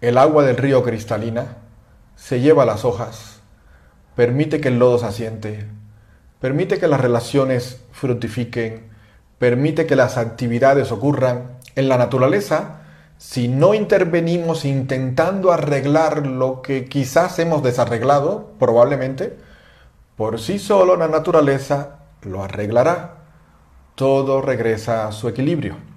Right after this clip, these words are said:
A eso se refiere el concepto de Wu Wei. El problema es que esto es muy difícil para, ah, entenderlo a nuestra mente occidental, porque estamos muy acostumbrados en Occidente a decir,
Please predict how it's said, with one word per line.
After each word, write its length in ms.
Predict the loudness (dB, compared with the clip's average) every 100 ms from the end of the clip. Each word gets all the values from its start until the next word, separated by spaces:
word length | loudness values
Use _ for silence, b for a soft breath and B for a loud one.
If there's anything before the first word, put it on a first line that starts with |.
| -20 _ _ _ _ -20 b b _
A 180 | 0 2
eso 180 | 2 -2
se 120 | -4
refiere 380 | -4 0 2 2
el 60 |
concepto 480 | 0 -2 -2 -2 0
de 80 | 2
Wu 140 | 4
Wei. 280 | 4 4 2 -6 B B B B B B B _ -20 _ 4
El 140 | 4
problema 380 | 8 8 8 4
es 60 | 2
que 140 | 2
esto 260 | 2 2 2
es 160 | 2
muy 240 | -2 0 0
difícil 560 | 0 -2 -4 -2 -2 2
para, 320 | 4 4 2 0
ah, 460 | 2 4 2 0 0
entenderlo 720 | 2 4 4 2 4 2 2
a 80 | -2
nuestra 420 | -2 -4 -2 -2
mente 920 | 0 -2 0 2 4 4 2 -2 -4 -6
occidental, 760 | -4 0 0 2 0 -2 -12 B B B B B _ 0
porque 800 | 2 2 2 2 2 0 -6 -20 -20 -20 -14 -8
estamos 420 | -4 -2 -2 0
muy 160 | 0
acostumbrados 1000 | 0 0 -2 0 2 2 2 2 -2 -6 -14 -6
en 140 | -2
Occidente 640 | -2 -2 0 0 0 -2 0
a 100 | 0
decir, 480 | 0 0 -2 -2